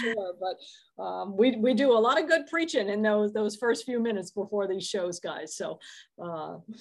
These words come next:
we hope that, uh, this message will bless you today and reveal to you a little bit more about who you are in Christ. So today's message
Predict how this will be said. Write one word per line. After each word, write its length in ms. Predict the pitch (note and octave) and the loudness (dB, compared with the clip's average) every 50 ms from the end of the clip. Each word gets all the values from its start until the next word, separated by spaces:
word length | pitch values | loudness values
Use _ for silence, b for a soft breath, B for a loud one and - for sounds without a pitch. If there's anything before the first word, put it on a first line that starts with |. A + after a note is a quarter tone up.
| D4+ D4+ C#4 C4 A#3 G#3+ | -16 -12 -10 -10 -6 -2
we 160 | G#3 G3+ F#3+ F#3 | 0 2 2 4
hope 340 | B3 A3 G#3+ G#3+ G#3+ - | 4 4 2 2 0 0
that, 340 | - G#3 G3 F#3 F#3 - - | 0 2 2 2 0 0 0
uh, 220 | G#3 F#3+ F#3 F3+ F3+ F3 | 0 2 2 2 2 2
this 340 | A3 G#3+ G#3 - - - G3+ | 0 0 0 -2 -4 -4 -2
message 380 | A3 A3+ G#3+ G#3+ A3 G3+ D#3 | 0 0 0 2 2 0 0
will 160 | E3 E3+ E3 | -2 -6 -6
bless 320 | - G#3 A3 A3 G#3+ - - | -2 0 0 0 0 0 -2
you 80 | A3 | -4
today 580 | G#3 G#3+ - G#3 F3+ G#3 G3 F#3+ F#3 F#3 F#3 E3+ | -4 -4 -4 -4 -4 -4 -4 -4 -4 -6 -6 -6
and 100 | D#3 D3 D3+ | -8 -10 -10
reveal 600 | D#3+ F3 F3 F3 E3 D#3 G3+ A#3 C#4 D4+ D#4 D4 | -8 -6 -6 -6 -2 -2 0 0 0 0 -2 -6
to 160 | - - - | -6 -6 -6
you 260 | G#3 F3 F3+ F3 F3 F3 | -4 -2 -2 -2 -2 -2
a 60 | F#3 | -4
little 300 | G3+ B3 F#4+ A4+ B4 A#4+ B4 | -4 -2 -2 0 0 2 2
bit 140 | B4 A4+ G4+ | 0 0 0
more 460 | - E4 D4 A#3+ F#3+ E3+ E3+ E3 - - | -2 -2 0 0 -2 -2 -4 -4 -6 -8
about 320 | F3+ E3+ G3 F3+ F3+ G#3 | -8 -6 -4 -4 -4 -4
who 160 | - B3 B3 | -4 -2 0
you 260 | A3+ G#3+ G#3+ G#3+ G#3+ G3+ | 2 4 4 4 4 4
are 220 | G3 F#3 F#3 F#3 | 2 0 -4 -6
in 140 | F3 F3 D#3 | -8 -8 -10
Christ. 640 | - - - F#3 E3+ D3+ C#3 D3 - - - - b b b b b b b | -12 -10 -8 -8 -6 -6 -6 -6 -6 -8 -8 -10 b b b b b b b
So 240 | - - - A#3+ A3 | -10 -2 2 2 2
today's 480 | G#3+ - C4 A3 C#4+ E4 G4+ G4+ G4 - | 2 2 4 4 6 6 6 4 4 4
message 500 | C4 G#3 F#3+ F3 - G#3+ G3 F3+ F3 | 2 0 0 0 0 -2 -2 -2 -2